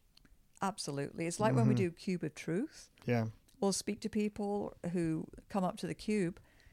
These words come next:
Speaker 1: and a lot of people have already seen videos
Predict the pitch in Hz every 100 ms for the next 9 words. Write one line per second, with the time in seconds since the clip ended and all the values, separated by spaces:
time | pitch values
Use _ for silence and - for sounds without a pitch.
0 | - - - 190 180 185 175 - 170 170
1 | 254 - - 311 285 226 185 160 160 -
2 | - 202 202 151 165 - _ 175 180 185
3 | 147 156 160 -